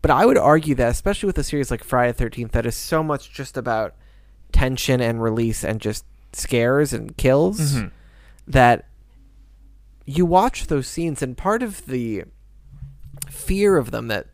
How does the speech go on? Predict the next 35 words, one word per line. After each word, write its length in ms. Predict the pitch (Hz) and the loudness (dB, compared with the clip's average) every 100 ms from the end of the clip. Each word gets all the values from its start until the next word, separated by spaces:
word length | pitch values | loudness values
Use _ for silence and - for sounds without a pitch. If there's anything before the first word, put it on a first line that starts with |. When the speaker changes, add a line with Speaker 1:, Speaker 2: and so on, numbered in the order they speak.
| - | -6
Speaker 1:
gets 280 | 143 143 - | -4 -4 -6
you 80 | 120 | -8
scared 600 | - 190 202 135 104 - - - - - - | -8 -4 0 0 -2 -6 -18 -20 -20 -18 -4
is 140 | 143 | -2
just 220 | 190 185 | -2 -2
someone 340 | - 175 151 117 | -2 -2 -2 2
walking 500 | 123 131 156 147 147 | 2 2 0 -6 -8
through 220 | - 113 | -6 -6
a 40 | - | -8
quiet 540 | - 120 123 139 147 | -6 -2 0 0 -2
room 500 | 117 120 113 113 113 - - - - | -4 -4 -4 -6 -12 -16 -20 -20 -16
in 120 | 110 107 | -10 -8
a 60 | 107 | -4
dark 520 | 117 127 131 - - - | 2 4 2 -2 -20 -14
space, 520 | - - 113 113 - | -8 -4 -2 -2 -6
and 140 | 107 117 | -8 -8
you 80 | |
don't 260 | 107 117 92 | -2 -2 0
know 100 | 113 | -2
where 100 | 107 | -4
the 80 | 104 | -6
killer's 400 | - 117 76 - | -4 -4 -4 -6
gonna 180 | 101 78 | -10 -6
be. 320 | - 53 - - - - | -6 -6 -12 -18 -20 -6
And 120 | 143 | -2
having 360 | 143 185 196 175 - | 2 2 2 -2 -4
anyone's 520 | 131 143 170 175 151 | -4 -2 -2 -2 -4
interiority 1000 | 139 123 - 131 127 123 107 117 139 165 | -6 -6 -4 -2 0 0 2 0 0 0
in 80 | 170 | 0
that 140 | 175 170 | 0 -2
moment 440 | 190 196 202 - - - - - - - - - - - - - - | -2 -2 -4 -8 -20 -20 -20 -20 -20 -20 -20 -20 -20 -20 -20 -12 -2
is 160 | 135 | -2
not 280 | 135 147 139 | 2 2 4
what 160 | 127 123 | 0 0
those 260 | 123 117 | -2 -2